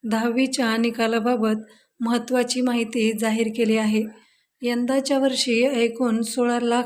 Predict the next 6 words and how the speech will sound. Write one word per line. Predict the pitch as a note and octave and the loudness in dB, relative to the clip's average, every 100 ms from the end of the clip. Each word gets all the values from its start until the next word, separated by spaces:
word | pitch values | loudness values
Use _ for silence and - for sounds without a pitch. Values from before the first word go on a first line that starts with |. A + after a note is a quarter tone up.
| A#3+ | -2
विद्यार्थ्यांनी | A#3+ G#3+ A#3 A3+ A#3+ A#3+ A#3+ G#3+ A3 - _ _ _ - | -6 -2 -2 -2 0 2 2 0 -2 -10 _ _ _ -10
दहावीच्या | A3 A3+ A3+ B3+ B3+ A3+ | -6 -4 -2 -2 -2 -4
परीक्षेला | A3 A#3+ A#3 A3 B3 A3+ G#3+ A3 - _ _ _ B3 | -2 -2 -2 -2 -2 0 -2 -4 -12 _ _ _ -4
परिस्थिती | A#3 A3+ - B3+ B3 A3+ A#3 | -2 -2 -4 -4 0 0 2
लावली | A3+ A3 A3+ | 0 0 0
होती, | A3 A3+ G#3+ | 0 0 -2